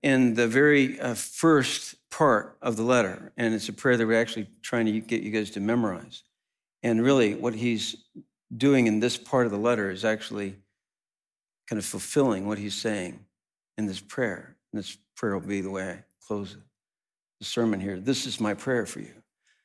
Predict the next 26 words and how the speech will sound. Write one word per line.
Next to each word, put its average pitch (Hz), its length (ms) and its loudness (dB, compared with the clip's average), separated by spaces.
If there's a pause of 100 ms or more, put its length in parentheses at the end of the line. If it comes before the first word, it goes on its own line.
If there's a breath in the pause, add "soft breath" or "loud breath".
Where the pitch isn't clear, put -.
(440)
that 120 140 -2
your 123 180 4
love 147 440 6
may 135 180 6
abound 98 680 -2 (440)
more 139 420 6
and 139 240 2
more 127 580 2 (580)
in 113 160 2
knowledge 127 560 4
and 120 160 -2
in 110 80 0
depth 120 260 2
of 117 120 -2
insight, 123 460 2
so - 200 0
that 120 180 0
you 151 180 4
might 214 240 6
be 208 200 8
able 214 160 6
to 196 80 4
discern 220 680 6
what 190 180 6
is 151 200 6
best 113 760 0